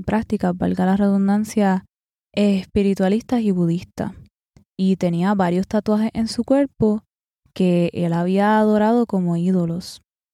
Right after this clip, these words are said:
Y él dijo una oración al aire. Em, "Si de verdad tú existes, que alguien se aparezca y me lo diga".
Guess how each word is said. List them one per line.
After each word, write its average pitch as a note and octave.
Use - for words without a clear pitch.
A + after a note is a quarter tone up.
Y G#3
él A3
dijo G3
una A#3+
oración C4
al A3
aire. B3
Em, F#3
"Si -
de F#3
verdad F3+
tú -
existes, G#3+
que G3+
alguien F#3+
se A#3+
aparezca G3+
y A#3+
me G#3
lo F3
diga". F3+